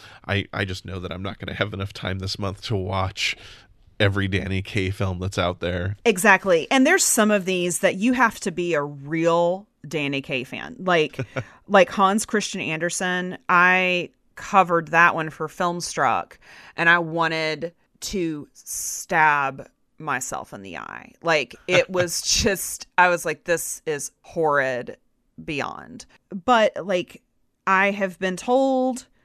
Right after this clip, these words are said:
Speaker 2: that, um, I've s-, actually, I have seen Wonder Man, and it is, it is very good. And I've
Speaker 1: Mm.
Speaker 2: seen The Secret Life of Walter Mitty, which has been, uh, was remade a few years ago with Ben Stiller. Um, those are essentials.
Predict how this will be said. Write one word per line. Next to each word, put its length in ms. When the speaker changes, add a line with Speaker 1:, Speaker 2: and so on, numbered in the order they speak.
Speaker 2:
that, 520
um, 440
I've 140
s-, 240
actually, 560
I 100
have 160
seen 460
Wonder 320
Man, 380
and 140
it 120
is, 280
it 120
is 200
very 380
good. 420
And 140
I've 100
Speaker 1:
Mm. 40
Speaker 2:
seen 260
The 80
Secret 340
Life 240
of 100
Walter 320
Mitty, 320
which 260
has 200
been, 420
uh, 320
was 200
remade 440
a 40
few 160
years 200
ago 200
with 160
Ben 160
Stiller. 500
Um, 280
those 380
are 80
essentials. 840